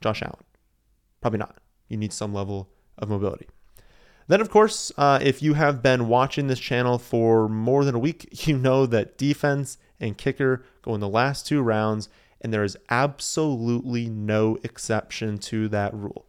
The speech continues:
One hundred percent of your teams should draft defense and kicker in the last two rounds. If you really want to play, you know, the fun game of, "I'm not gonna take either of them, I'm gonna take two high upside running back options,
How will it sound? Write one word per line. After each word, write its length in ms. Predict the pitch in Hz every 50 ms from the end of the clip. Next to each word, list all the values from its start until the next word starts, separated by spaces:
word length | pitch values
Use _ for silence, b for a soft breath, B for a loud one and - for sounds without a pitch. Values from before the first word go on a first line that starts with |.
| _ _ _ _
One 180 | - 107 107 101
hundred 720 | 98 - - - 131 131 139 151 156 135 147 156 147 147
percent 440 | - - 156 151 - - 123 131 -
of 120 | 143 123 135
your 100 | 151 147
teams 520 | - - - 110 107 107 107 107 104 - b b b b
should 200 | b - - 113
draft 260 | 104 110 101 95 92 -
defense 380 | 131 139 143 - 147 135 -
and 80 | 139 123
kicker 200 | - 117 - -
in 60 | 113
the 80 | 107 104
last 180 | 101 98 -
two 120 | - - 120
rounds. 340 | 151 170 165 160 156 - b b b b b b b
If 240 | - 143 123 - -
you 180 | 123 110 104
really 600 | 104 101 101 98 98 107 123 165 185 180 180 175
want 340 | 151 131 139 139 139 - -
to 80 | - -
play, 300 | - - 131 127 127 127
you 140 | 127 123 117
know, 120 | 120 120
the 80 | 110 110
fun 280 | - - 120 120 123
game 320 | 113 117 117 117 120 113 110
of, 260 | 107 104 104 95 - B B B B B
"I'm 180 | 123 123 123
not 160 | 131 123 123 -
gonna 120 | 127 117
take 240 | - 131 117 - -
either 180 | 120 117 123
of 100 | 120 113
them, 240 | 113 117 117 117 117 - b b b b
I'm 120 | 135 123
gonna 80 | 123 123
take 200 | - 135 113 -
two 200 | - - 135 117
high 200 | 117 123 120 117
upside 460 | 117 - - - 117 113 110 107 104
running 180 | 117 120 123
back 220 | 123 117 110 - -
options, 420 | 117 113 - - 123 117 113 107